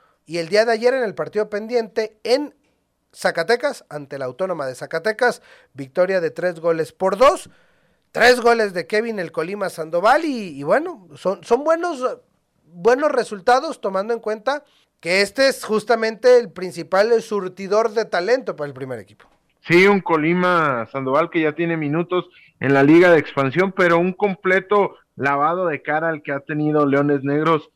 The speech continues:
Speaker 2: en su versión de la Liga Premier. En momentos estos cambios de timón son necesarios y le caen de buena manera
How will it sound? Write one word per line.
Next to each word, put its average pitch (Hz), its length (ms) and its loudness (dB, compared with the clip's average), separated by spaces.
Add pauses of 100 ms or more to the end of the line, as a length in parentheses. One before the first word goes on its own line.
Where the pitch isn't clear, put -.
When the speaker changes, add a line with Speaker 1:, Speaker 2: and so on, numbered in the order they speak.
(180)
Speaker 2:
en 131 200 -2
su 143 160 -2
versión 143 640 0 (240)
de 135 140 -2
la 139 100 0
Liga 165 320 -2
Premier. 170 580 -4 (680)
En 131 220 -4
momentos 160 800 -2
estos 147 480 -4
cambios 151 320 -2
de 139 120 -4
timón 135 480 -2 (260)
son 160 260 -2
necesarios 160 720 -2 (160)
y 135 120 -6
le 131 200 -4
caen 170 420 -4
de 131 160 -2
buena 156 300 0
manera 160 500 0